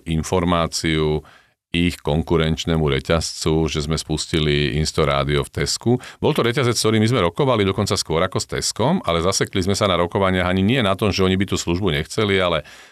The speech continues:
tam boli nejaké administratívne veci, ktoré oni nejak nevedeli prekonať vo vnútorných procesoch.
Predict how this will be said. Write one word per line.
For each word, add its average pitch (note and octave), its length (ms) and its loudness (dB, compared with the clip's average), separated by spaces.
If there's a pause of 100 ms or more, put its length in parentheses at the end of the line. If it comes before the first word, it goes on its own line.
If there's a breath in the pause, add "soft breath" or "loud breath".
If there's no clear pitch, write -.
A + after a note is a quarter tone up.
tam A#2+ 180 -2
boli F#2+ 180 2
nejaké F2+ 300 0
administratívne F2+ 920 0
veci, E2 260 -2
ktoré E2 520 0
oni D#2+ 220 0
nejak E2 220 0
nevedeli E2 360 0
prekonať E2+ 440 -2
vo D#2+ 120 -2
vnútorných D#2 520 -2
procesoch. G2 640 -2